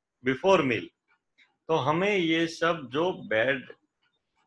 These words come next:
अ, habits बोलो या अपने संस्कार बोलो या व्यवहार बोलो, उसमें डाल दिया है, उसकी वजह से आधी problem होगी। तो हमें ये चीजें, हमारे का ये steps निकाल देना है। No snacks,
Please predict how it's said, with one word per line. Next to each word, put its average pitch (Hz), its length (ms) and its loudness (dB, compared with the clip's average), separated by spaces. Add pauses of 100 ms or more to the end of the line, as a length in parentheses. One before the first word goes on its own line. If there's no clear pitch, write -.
(140)
अ, 117 360 0
habits 139 480 -4
बोलो 139 540 -4
या 127 360 0
अपने 135 360 0
संस्कार 131 580 -2
बोलो 135 340 -2
या 127 180 4
व्यवहार 117 480 4
बोलो, 123 460 -4 (340)
उसमें 175 380 2
डाल 151 240 6
दिया 175 160 4
है, 175 80 6
उसकी 165 260 0
वजह 160 220 0
से 160 140 -2
आधी 139 200 0
problem 120 420 -2
होगी। 82 320 -10 (1000)
तो 175 80 4
हमें 170 400 0
ये 165 280 2
चीजें, 160 440 -6
हमारे 131 480 -2
का 139 140 0
ये 143 260 2
steps - 480 -4 (140)
निकाल 131 320 2
देना 101 280 0
है। 117 340 -8 (600)
No 143 240 2
snacks, - 960 -2